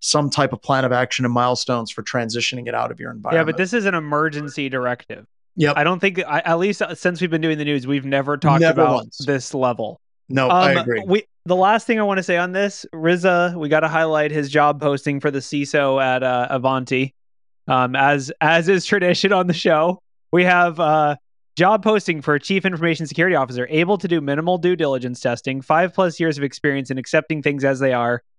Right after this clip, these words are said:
Speaker 2: and one day of experience with co-, code analysis, five hundred K a
Speaker 1: Five?
Speaker 2: year. That's pretty
Speaker 1: <laughs>
Speaker 2: low, plus bonuses, plus, like, one point five in stock and whatever else.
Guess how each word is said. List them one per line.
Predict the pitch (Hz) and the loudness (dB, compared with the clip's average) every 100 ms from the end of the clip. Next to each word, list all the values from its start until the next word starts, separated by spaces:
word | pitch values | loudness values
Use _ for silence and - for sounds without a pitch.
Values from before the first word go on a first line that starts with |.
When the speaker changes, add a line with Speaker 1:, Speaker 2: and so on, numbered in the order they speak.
| - | -8
Speaker 2:
and | 139 | -2
one | 147 175 185 | 2 2 2
day | 175 165 160 156 | 0 2 2 0
of | 160 131 | -2 -4
experience | 135 - 135 131 131 127 - | -4 -2 -2 0 -4 -6 -4
with | 123 - | -6 -6
co-, | - - _ - | -14 -14 _ -2
code | 131 120 | -2 -2
analysis, | 110 101 107 - 131 - - | -6 -10 -12 -16 -16 -18 -2
five | 139 131 | 0 0
hundred | 131 | 0
K | - 143 | 2 2
a | |
Speaker 1:
Five? | 113 | 0
Speaker 2:
year. | 113 113 120 - - - - - | -2 -4 -6 -10 -4 -2 -2 2
That's | 214 226 | 2 4
pretty | 359 330 | 2 4
Speaker 1:
<laughs> | 214 | 4
Speaker 2:
low, | 185 175 151 | 4 4 2
plus | 208 247 | 2 2
bonuses, | 165 190 190 165 143 131 | 2 2 2 0 -2 0
plus, | 185 175 | -2 0
like, | 175 | 0
one | 151 156 | 2 0
point | 151 151 143 | 2 -2 2
five | 143 131 | 0 0
in | 127 | -4
stock | - - 120 120 - | -6 -2 0 0 -4
and | 117 | -10
whatever | 113 113 104 101 | -8 -8 -8 -10
else. | 101 - | -14 -16